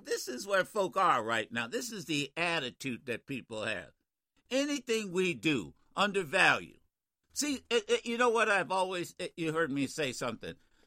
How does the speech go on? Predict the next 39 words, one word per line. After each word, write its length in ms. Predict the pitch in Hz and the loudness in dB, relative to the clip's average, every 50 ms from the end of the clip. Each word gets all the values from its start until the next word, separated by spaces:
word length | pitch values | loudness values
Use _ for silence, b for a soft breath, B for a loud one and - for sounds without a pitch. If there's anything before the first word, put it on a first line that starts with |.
| _ _ | _ _
Now, 200 | - 214 233 233 - - - - | -2 0 0 0 0 -4 -10 -4
hey, 240 | 226 226 208 165 - - | -2 0 0 0 0 2
hey, 240 | 170 180 170 147 - - | 4 4 4 2 2 2
hey, 240 | 165 160 156 135 - - | 2 2 2 0 0 0
hey, 160 | 165 160 139 | 2 2 2
white 420 | 113 - 131 180 208 220 196 - | 0 -4 2 6 6 6 6 4
women, 360 | 202 208 196 165 123 90 - - _ _ - | 2 2 2 2 2 -2 -8 -14 _ _ -4
listen 380 | - 180 214 202 - 175 156 147 | 2 2 2 2 2 -2 -2 0
to 60 | 143 | 0
me. 280 | 139 143 113 71 57 - _ _ _ _ _ | 2 2 0 0 -4 -14 _ _ _ _ _
Now 220 | 143 156 165 170 | 0 6 6 6
y'all 280 | 165 156 156 147 143 135 | 6 8 6 6 6 6
know 260 | 143 147 139 131 120 | 4 2 2 4 4
how 160 | 143 135 127 | 4 4 4
it 80 | 120 - | 2 0
feels 260 | - 139 127 117 - - | -2 -2 -2 -2 -2 -6
to 60 | 104 | -4
be 140 | 85 120 110 | -4 -2 -4
black. 380 | 85 76 120 117 92 65 - _ _ _ _ - - - _ _ _ _ _ _ _ _ _ _ _ _ _ _ _ _ _ _ _ _ _ _ _ _ _ _ _ _ _ _ _ _ _ _ _ _ _ _ _ _ _ _ _ _ _ | -2 0 0 0 0 0 -4 _ _ _ _ -20 -20 -20 _ _ _ _ _ _ _ _ _ _ _ _ _ _ _ _ _ _ _ _ _ _ _ _ _ _ _ _ _ _ _ _ _ _ _ _ _ _ _ _ _ _ _ _ _
Hello, 300 | 196 226 240 247 240 226 | 8 8 10 10 8 8
white 320 | 190 180 185 180 170 151 | 10 8 8 8 8 6
women. 380 | 139 151 151 135 135 139 139 - _ _ _ _ _ _ _ _ _ | 2 2 2 2 2 0 -2 -6 _ _ _ _ _ _ _ _ _
Now 280 | 147 175 190 214 220 | 0 6 6 8 8
y'all 280 | 208 196 202 196 196 190 | 8 6 6 6 6 6
know 360 | 185 185 175 165 151 143 135 b b b | 4 6 6 6 6 6 2 b b b
how 180 | - 165 165 | 6 6 8
it 120 | 160 151 - | 8 6 0
feels 380 | - - 190 185 180 165 139 - | 0 2 4 4 4 2 -2 2
to 120 | - 147 | 2 6
have 260 | 151 160 156 147 120 | 6 8 6 6 4
rights 440 | 113 123 160 165 156 135 127 - - | 6 8 8 10 10 8 4 0 -4
and 120 | 139 131 139 | -2 2 2
then 140 | 139 135 | 2 4
have 180 | 131 147 139 131 | 4 4 4 4
'em 80 | 131 127 | 4 2
taken 320 | - 160 139 123 - 117 | 4 2 2 2 2 -2
away 260 | 120 120 110 104 92 | 0 2 2 0 0
from 280 | 69 - - 92 76 73 | -2 -8 -12 -12 -12 -16
you. 60 | - | -18